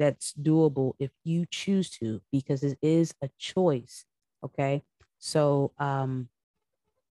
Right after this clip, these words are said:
I hope that this encourages you guys, um, and worth sharing. If you, if you find that that's the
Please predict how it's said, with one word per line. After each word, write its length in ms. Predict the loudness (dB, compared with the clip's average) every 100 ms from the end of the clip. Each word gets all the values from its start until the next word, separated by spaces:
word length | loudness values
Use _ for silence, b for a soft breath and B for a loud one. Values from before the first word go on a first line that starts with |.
| _ _ _ _ _ -2
I 60 |
hope 240 | 2 2 2
that 160 | -2
this 180 | -2 -2
encourages 600 | -4 0 2 2 0 -2
you 140 | -2 -2
guys, 500 | -2 0 -2 -4 -8 _ _ _ _ -2
um, 300 | 0 2 0
and 220 | 0 0
worth 200 | 2 0
sharing. 580 | 0 0 0 0 0 -4 _
If 140 | -10 -10 -6
you, 180 | -6 -4
if 140 | -6
you 100 | -4
find 300 | -2 0 2
that 100 | 0
that's 220 | -2 -6
the 80 | -8